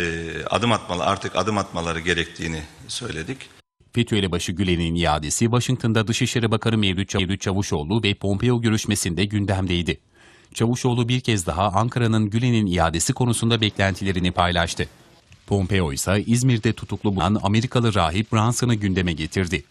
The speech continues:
Speaker 2: Çavuşoğlu ayrıntıları Amerika dönüşü Antalya'da bir araya geldiği gazetecilere anlattı.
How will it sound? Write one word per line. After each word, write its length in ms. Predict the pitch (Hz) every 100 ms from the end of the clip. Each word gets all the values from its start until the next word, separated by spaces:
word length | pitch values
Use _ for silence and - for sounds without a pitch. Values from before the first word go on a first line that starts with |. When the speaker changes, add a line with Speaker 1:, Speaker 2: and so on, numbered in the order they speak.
| -
Speaker 2:
Çavuşoğlu 640 | 101 92 101 85 71 101 -
ayrıntıları 600 | 92 90 92 95 92 107
Amerika 420 | 95 104 120 123
dönüşü 300 | 110 107 123
Antalya'da 600 | 98 95 117 120 123 120
bir 80 | 113
araya 280 | 107 104 98
geldiği 400 | 92 87 95 107
gazetecilere 640 | 107 104 101 92 92 90
anlattı. 520 | 87 87 85 - 87